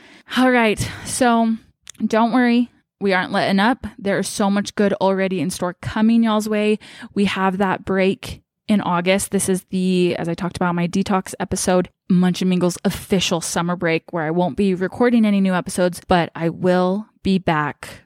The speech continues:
September fourth. We will go over, you know, this whole summer, some new and exciting changes for the show. That month, we're gonna be talking to some familiar guests that you all have come to know and love, and some new ones as well, who you're gonna love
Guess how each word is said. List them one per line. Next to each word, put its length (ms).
September 540
fourth. 600
We 120
will 80
go 260
over, 360
you 120
know, 100
this 320
whole 180
summer, 640
some 300
new 420
and 160
exciting 520
changes 640
for 220
the 100
show. 460
That 180
month, 240
we're 100
gonna 220
be 220
talking 440
to 140
some 280
familiar 500
guests 380
that 100
you 180
all 160
have 160
come 200
to 100
know 260
and 220
love, 500
and 300
some 180
new 140
ones 380
as 160
well, 180
who 120
you're 140
gonna 200
love 200